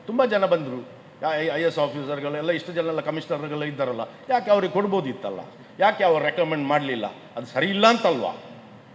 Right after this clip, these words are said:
ಇದರಲ್ಲಿ ಮೋಸ ಇದೆ ಅಂತಲ್ಲ ಅವ್ರು ಮಾಡಲಿಲ್ಲ. ಈಗ ಯಾವ ಆಧಾರದ ಮೇಲೆ ಇದು ಕೊಟ್ಟರು? ಇದು ಭ್ರಷ್ಟಾಚಾರ ಅಲ್ವಾ? ಹೌದಾ, ಹೌದಾ ಅಲ್ವಾ ಮೆಹರೆ?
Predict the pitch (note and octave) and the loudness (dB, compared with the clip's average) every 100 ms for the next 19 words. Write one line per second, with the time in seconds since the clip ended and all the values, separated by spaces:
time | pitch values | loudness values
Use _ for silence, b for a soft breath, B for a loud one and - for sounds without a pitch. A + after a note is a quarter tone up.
0 | - - - C3+ G3+ A#3+ G#3+ A#3+ B3 A#3 | -20 -20 -12 -2 2 4 6 6 6 8
1 | B3+ C4+ C4+ B3+ A#3+ A3+ A3+ G#3+ G#3 E3 | 8 8 8 8 8 8 6 6 4 4
2 | G2 - - - - - - - - - | 2 -2 -16 -18 -20 -20 -20 -20 -20 -20
3 | - - - - - - - - - F#3 | -20 -20 -20 -20 -20 -20 -20 -20 -10 0
4 | A#3 C4+ A#3 A#3 C4 B3 B3 C4+ C4 C4+ | 4 8 10 10 10 10 10 10 10 10
5 | C4+ C4+ B3 B3+ C4 A#3+ C3 - - - | 10 10 8 8 10 8 6 -6 -10 -14
6 | - - - - - - F#3+ A3+ C4 - | -16 -20 -20 -20 -18 -2 2 6 6 8
7 | D4+ D4 C#4 C4+ C#4+ D4+ D#4 D4+ C#4 - | 8 10 10 10 10 10 10 10 6 6
8 | - - G3 D4+ D#4+ D4+ D4 C4 B3 G#3+ | 0 6 8 10 10 12 10 10 8 8
9 | D3+ - | 6 4